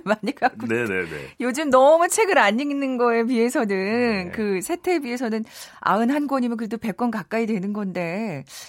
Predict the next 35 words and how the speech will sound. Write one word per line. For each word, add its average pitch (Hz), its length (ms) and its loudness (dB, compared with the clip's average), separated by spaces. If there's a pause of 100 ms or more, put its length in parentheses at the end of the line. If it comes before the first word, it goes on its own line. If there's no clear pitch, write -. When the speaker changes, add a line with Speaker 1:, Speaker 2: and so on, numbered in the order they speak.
(300)
Speaker 1:
어, 214 340 0
이걸 277 300 0
어떻게 330 760 0 (160)
해석하면 233 420 -4
좋을까요? 147 680 -10 (500)
Speaker 2:
예, 131 300 -10 (1000)
이제 110 140 -8
책을 220 280 -6
갖고 156 340 -4
있는 123 360 0
것하고 131 580 -4
아까 - 280 -2
우리가 98 220 -4
처음에 165 280 -8
얘기했던 113 300 -4
Speaker 1:
네. - 20 -2
Speaker 2:
것처럼 156 380 -4 (400)
책을 208 500 -10
읽는 117 280 2
것은 151 180 -6
또 247 120 -8
조금 240 180 -10
다르지 82 300 -8
않습니까? - 520 -6
Speaker 1:
그러니까요. 196 460 -2
Speaker 2:
그래서 139 340 -2 (240)
Speaker 1:
예. 170 440 -6
Speaker 2:
이거를 147 540 -4 (380)
아주 - 460 -18
또 156 160 -12
특별하게 160 640 -6
또 143 120 -6
조사를 117 320 -6
하는 120 200 -4
사람들이 92 640 -6